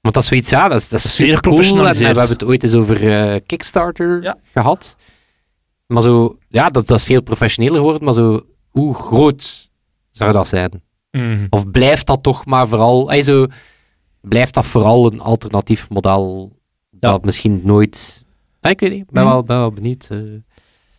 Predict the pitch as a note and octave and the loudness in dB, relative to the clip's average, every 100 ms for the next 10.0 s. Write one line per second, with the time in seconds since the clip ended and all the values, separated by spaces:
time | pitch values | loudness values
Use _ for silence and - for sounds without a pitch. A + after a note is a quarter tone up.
0 | _ _ _ _ _ - - G#2+ B2 G#2 | _ _ _ _ _ -6 -2 -2 0 0
1 | - - F#2+ A2 - - C3+ - C3+ - | -2 -6 -4 -4 -6 -8 -6 -4 -4 -4
2 | C3 C#3 _ _ _ _ _ _ _ _ | -4 -6 _ _ _ _ _ _ _ _
3 | - B2+ A#2+ A2 B2 A#2+ A#2 A2+ G#2+ G2+ | -10 -6 -4 -4 -4 -4 -4 -2 0 0
4 | G2 - G2+ F#2+ G#2 - _ F#2+ F#2 - | -2 -2 -2 -2 -6 -14 _ -10 -10 -16
5 | - - - - C3+ D#3+ E3 C3+ D#3 D#3 | -20 -20 -10 -8 -2 -2 -2 -2 -2 -2
6 | C#3 C3+ B2+ C3+ - C3 C3+ B2+ - A#2 | -4 -2 -4 -4 -6 -8 -8 -10 -8 -8
7 | A#2 A2+ A2+ A2+ - A#2+ D3 B2+ A#2 A#2 | -4 -4 -4 -6 -6 -8 -4 -2 0 0
8 | - B2+ B2 A#2 - - - C3 B2+ A#2 | -2 -6 -4 -4 -6 -8 -8 -6 -6 -2
9 | A#2 A#2 A#2+ A#2 - A2+ A#2+ A#2 - A2+ | -2 0 -2 -4 -4 -6 -6 -10 -12 -12